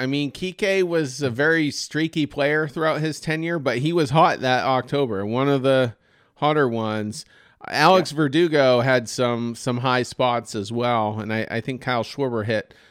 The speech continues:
Speaker 1: a couple of, uh, key home runs. But, but man, I just feel like it's, if, if we didn't make the postseason that year,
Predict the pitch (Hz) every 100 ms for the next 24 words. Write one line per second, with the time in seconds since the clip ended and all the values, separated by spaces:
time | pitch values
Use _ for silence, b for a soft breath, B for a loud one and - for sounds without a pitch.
0 | b b - - 139 - 117 110 107 113
1 | 107 107 104 - 120 113 113 107 104 104
2 | 104 - - 120 113 - b b b b
3 | b b - 127 117 139 180 170 135 117
4 | 107 127 123 131 - 156 151 139 127 135
5 | 123 - - - - b b b _ 147
6 | 139 - 151 131 175 214 226 190 190 -
7 | 160 - 175 165 170 156 135 147 131 143
8 | 151 - 113 110 107 107